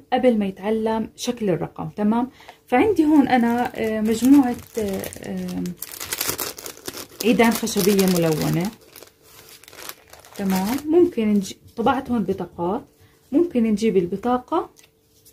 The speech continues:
ونحط جنبها ال-، آه،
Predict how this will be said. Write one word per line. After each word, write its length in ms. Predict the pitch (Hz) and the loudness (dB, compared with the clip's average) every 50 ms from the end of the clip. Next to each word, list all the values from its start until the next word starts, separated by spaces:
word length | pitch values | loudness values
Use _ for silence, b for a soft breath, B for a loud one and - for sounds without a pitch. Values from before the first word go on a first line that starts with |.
| _ _ _ _ _ _ _ _ - | _ _ _ _ _ _ _ _ -8
ونحط 340 | 214 214 - - 277 294 175 | -8 -8 -4 -2 -2 -2 -2
جنبها 600 | - - 269 254 240 - 247 254 254 254 254 - - | 0 0 2 2 2 0 -2 -2 -2 -2 -2 -6 -6
ال-، 480 | 220 220 208 202 202 196 196 190 185 190 - _ _ _ _ - | -4 -4 -2 -2 -2 -2 -2 -2 -4 -4 -8 _ _ _ _ -10
آه، 680 | - 196 202 196 185 - - - - - - 180 175 175 | -8 -6 -6 -6 -8 -10 -12 -14 -14 -12 -10 -8 -8 -8